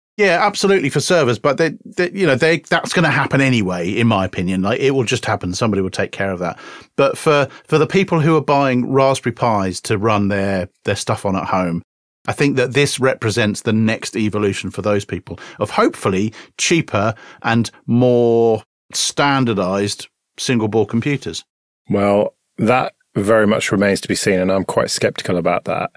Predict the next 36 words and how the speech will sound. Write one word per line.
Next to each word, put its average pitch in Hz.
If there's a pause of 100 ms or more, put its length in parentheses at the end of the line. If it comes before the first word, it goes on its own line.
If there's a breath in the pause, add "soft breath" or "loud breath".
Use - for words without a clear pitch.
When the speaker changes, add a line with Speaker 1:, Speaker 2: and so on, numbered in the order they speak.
(440 soft breath)
Speaker 2:
But - (440)
nevertheless, 113
a -
competing 117
architecture -
is 95
always 98
good. 90 (440 soft breath)
And 104
even 113
if 110
it -
just -
forces 107
arm 98
to -
innovate 90
more, 85 (460)
then 90 (100)
that's -
a 92
good 90
thing. - (520)
Even 117
if 110
it - (220)
doesn't 117
turn 101
out 95
to -
be 95
as 104
open 101
as 92
we 90
hoped. -